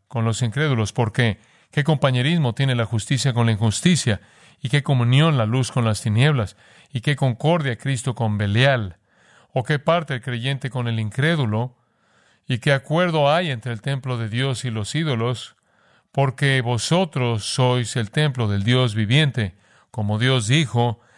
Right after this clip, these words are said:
"Habitaré y andaré entre ellos, y seré su Dios, y a ellos serán mi pueblo.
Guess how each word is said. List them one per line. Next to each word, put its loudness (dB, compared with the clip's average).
"Habitaré 0
y -2
andaré -2
entre -2
ellos, -2
y -2
seré 2
su 2
Dios, 2
y 0
a 2
ellos 2
serán 2
mi 2
pueblo. -2